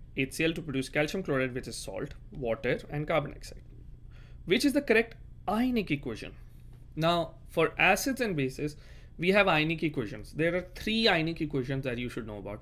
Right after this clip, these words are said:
Why? Why three? Because उनकी reactions ही three हैं जो आपको पता होनी चाहिए. ठीक है? These three reactions identify anything as acid.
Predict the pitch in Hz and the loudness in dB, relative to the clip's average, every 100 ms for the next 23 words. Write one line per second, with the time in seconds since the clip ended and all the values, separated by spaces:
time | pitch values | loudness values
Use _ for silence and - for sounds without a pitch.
0 | - 139 147 190 - 151 156 208 - 226 | -4 2 4 4 0 2 4 4 2 -6
1 | - - - - 196 285 294 302 269 269 | -8 -16 -14 -4 4 6 6 8 8 8
2 | 269 302 302 269 269 262 247 233 226 220 | 8 6 6 6 4 6 6 4 4 4
3 | 220 208 190 190 180 180 - - - - | 4 2 0 -2 -4 -8 -14 -16 -16 -14
4 | - 175 208 170 139 190 226 226 - 233 | -2 4 4 4 2 2 2 0 0 2
5 | 220 196 180 214 196 160 165 180 196 190 | 6 6 6 4 2 4 2 2 4 4
6 | 165 160 165 147 120 104 - - | 4 0 0 0 0 -4 -10 -14